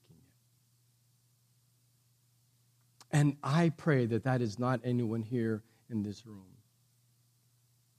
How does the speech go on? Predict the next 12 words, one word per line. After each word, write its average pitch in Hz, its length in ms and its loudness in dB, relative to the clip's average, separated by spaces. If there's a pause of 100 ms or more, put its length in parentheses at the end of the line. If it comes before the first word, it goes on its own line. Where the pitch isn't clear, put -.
(200)
that 127 160 -2
that 123 180 0
would 117 160 2
not 113 320 0
be 104 500 0 (440)
the 101 60 -12
case, - 640 -20 (1500)
but - 160 -6
that 127 120 -2
you 120 220 2
would 131 120 4
have 120 360 0